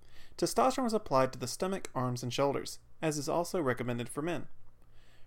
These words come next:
Researchers discovered that women that used the testosterone gel scored higher on cognitive tests than their counterparts that were offered a placebo. Ninety-six women participated in the study,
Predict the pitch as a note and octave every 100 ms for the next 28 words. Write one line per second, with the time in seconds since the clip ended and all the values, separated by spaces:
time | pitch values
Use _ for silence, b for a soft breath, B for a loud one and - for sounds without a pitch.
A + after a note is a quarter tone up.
0 | b C3+ B2 C3 C#3 B2 C#3 - G3 G#3+
1 | D#3+ - D#3 G3+ G3+ E3 - D3+ F#3+ -
2 | - D3+ - D#3 - E3+ C#3+ B2 A#2+ -
3 | - B2+ - E3 F3+ E3 B2 - C#3+ E3
4 | F3 E3+ - A2 - - - B B B
5 | D3+ D#3+ - A3 A#3 - B2 - - b
6 | b b D#3+ D#3+ C#3+ D3 D3 C3+ C#3+ -
7 | F3 B2 - - - - - - b b
8 | b b - G#3 D4 C#4+ B3 - D3+ D3
9 | C#3+ C#3 E3+ - C3 B2+ A#2 A#2+ A2+ B2+
10 | A#2+ A#2